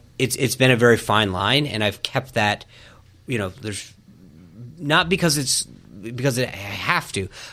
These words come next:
but because I want, I serve because I wanna serve. Um, and I don't want anyone in the Navy to ever think that there's this, or anyone in the country, frankly, to think there's a blurred line. Uh, my Navy service and my respect for our Constitution and our elected leaders, um,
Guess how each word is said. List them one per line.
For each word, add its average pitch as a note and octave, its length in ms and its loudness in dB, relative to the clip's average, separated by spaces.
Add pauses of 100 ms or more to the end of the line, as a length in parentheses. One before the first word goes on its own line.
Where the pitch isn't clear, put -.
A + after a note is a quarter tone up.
but D3+ 120 2
because E3 220 4
I D#3+ 40 8
want, E3 340 4
I D3+ 100 4
serve F#3 360 4
because D3+ 220 2
I C3 60 6
wanna A#2 320 2
serve. C3+ 420 2 (420)
Um, A#2 280 2
and C3 100 2
I B2 80 6
don't D3 160 6
want C3+ 220 2
anyone C3+ 280 4
in C3 60 2
the B2+ 80 0
Navy B2 280 2
to C3 120 -6
ever A#2+ 160 0
think A#2 360 -2
that A2 120 -2
there's G#2+ 260 -2
this, - 280 -4 (120)
or B2 220 2
anyone B2+ 260 4
in A#2 60 0
the A2 60 -2
country, C3 320 -2
frankly, A2 260 -2
to G#2 100 -4
think A2+ 160 -4
there's G#2+ 220 0
a G#2+ 60 0
blurred G#2+ 280 0
line. G2 320 -2 (360)
Uh, G#2 180 -6
my G#2+ 140 0
Navy B2 280 4
service A#2+ 580 4
and A2 120 -6
my G#2+ 80 2
respect G#2 460 0
for G#2+ 420 0 (300)
our A2 80 0
Constitution A#2+ 880 0
and A#2 120 -4
our G#2+ 120 2
elected G#2 320 -2
leaders, A2 420 0 (380)
um, G2+ 460 0